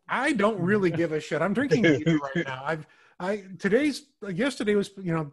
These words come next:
Speaker 1: this has nothing to do with this, but we're talking, so I'm bringing it up.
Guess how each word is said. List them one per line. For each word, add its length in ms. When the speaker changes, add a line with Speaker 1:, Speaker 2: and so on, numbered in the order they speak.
Speaker 1:
this 140
has 200
nothing 220
to 80
do 180
with 140
this, 140
but 120
we're 100
talking, 440
so 140
I'm 120
bringing 220
it 100
up. 260